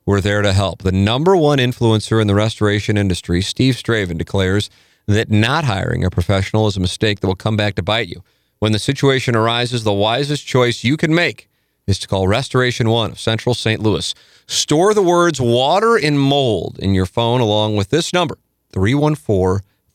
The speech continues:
five six five, nineteen six two, to get in touch with the great Jim Rogers and his staff at Restoration One of Central Saint Louis, online at restoration one of central saint louis dot com, or call three one four,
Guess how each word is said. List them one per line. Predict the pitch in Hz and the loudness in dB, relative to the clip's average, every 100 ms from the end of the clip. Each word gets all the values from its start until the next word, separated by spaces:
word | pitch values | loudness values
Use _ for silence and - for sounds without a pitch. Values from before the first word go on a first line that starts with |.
| - | -6
five | 113 127 151 151 | -2 -2 -4 -6
six | - 143 - - | -4 -4 -4 -8
five, | - 98 85 - 92 | -4 -4 -4 -8 -4
nineteen | 113 131 - 123 123 | -4 -4 -4 -4 -2
six | - 127 | -4 -4
two, | - 117 110 | -4 -4 -4
to | - | -4
get | 90 - | -4 -4
in | |
touch | 98 107 107 - _ _ - | -2 -4 -4 -10 _ _ -2
with | 110 - | -2 -2
the | |
great | 113 107 139 - | -2 0 0 -2
Jim | - 117 110 | -4 -2 0
Rogers | 110 101 87 85 - | -2 -4 -6 -10 -8
and | - 87 | -4 -4
his | - 131 131 | -2 -2 -2
staff | - - 107 101 | -2 -2 -2 -4
at | 87 | -6
Restoration | 87 95 135 185 - 196 202 - 180 | -2 2 2 0 0 2 2 0 2
One | 196 190 139 139 - _ _ _ - | 2 2 0 -4 -8 _ _ _ -8
of | 87 85 | -6 -6
Central | - 117 - 123 | -4 -4 -2 -4
Saint | - 113 | -2 -2
Louis, | 95 98 - | 0 -2 0
online | 117 120 113 107 | -2 0 0 -2
at | 98 | -2
restoration | 95 135 - 143 127 - 110 | 0 -2 -2 -2 -2 -2 -2
one | 104 | -2
of | 98 | -2
central | - 110 110 | -2 -2 -2
saint | - 95 | -4 -2
louis | 95 92 | -2 -2
dot | 92 - | -4 -6
com, | 127 139 135 | -4 -2 -2
or | 113 | -4
call | - 123 76 | -2 -4 -4
three | - 139 | -2 0
one | 175 98 | 2 0
four, | - - - | -6 -12 -14